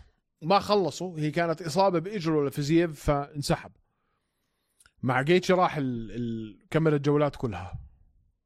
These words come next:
أنا حقول إغناسيو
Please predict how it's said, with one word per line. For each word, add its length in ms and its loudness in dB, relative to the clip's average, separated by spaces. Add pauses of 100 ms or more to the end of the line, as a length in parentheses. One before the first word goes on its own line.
(1900)
أنا 160 4
حقول 480 0
إغناسيو 720 -4